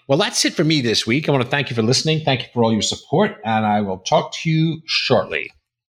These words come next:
To celebrate the launch of the show, and to thank you all for listening, I'm going to be giving away books. Lots and lots of books. All you have to do is leave a review in iTunes.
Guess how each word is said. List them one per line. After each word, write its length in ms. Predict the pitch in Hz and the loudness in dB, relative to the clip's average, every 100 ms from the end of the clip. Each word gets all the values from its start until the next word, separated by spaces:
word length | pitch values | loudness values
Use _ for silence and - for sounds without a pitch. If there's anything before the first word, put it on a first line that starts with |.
| _ _ _ | _ _ _
To 80 | 139 | 0
celebrate 360 | 226 254 269 | 4 4 2
the 80 | 147 | 2
launch 320 | 131 131 135 | 2 2 0
of 60 | 117 | -4
the 60 | 101 | 0
show, 520 | - 82 58 - 104 _ _ _ | 0 0 -6 -14 -20 _ _ _
and 100 | 117 | -6
to 80 | - | -2
thank 220 | 147 151 | -4 0
you 100 | 113 | 2
all 140 | 95 | 2
for 120 | 90 95 | 0 -2
listening, 580 | 98 - 60 67 123 - _ _ _ | 0 0 -4 -10 -12 -14 _ _ _
I'm 180 | 143 208 | -4 0
going 140 | 208 | 0
to 60 | 160 | 0
be 80 | 139 | 0
giving 200 | 135 127 | 0 2
away 160 | 120 | 2
books. 600 | 101 92 92 _ - - - _ - | 2 -4 -6 _ -4 -4 -6 _ -6
Lots 640 | 90 117 160 - - - | 2 4 2 -2 -2 0
and 180 | 135 120 | 2 2
lots 420 | 113 113 - - | 2 0 -2 -2
of 200 | 110 90 | -2 -2
books. 440 | 87 - - - - _ - _ _ | -6 -6 -8 -8 -8 _ -20 _ _
All 180 | 160 160 | 4 4
you 280 | 107 226 180 | 4 2 2
have 200 | 87 - | -2 -6
to 80 | 87 | -8
do 340 | 80 78 98 | -6 -6 -6
is 160 | 90 87 | -8 -2
leave 220 | 110 110 | 0 2
a 60 | 110 | 2
review 400 | 104 101 101 101 | 0 0 -2 -2
in 200 | 104 98 | -4 -2
iTunes. 600 | 92 90 - 64 64 | -4 -4 -8 -10 -10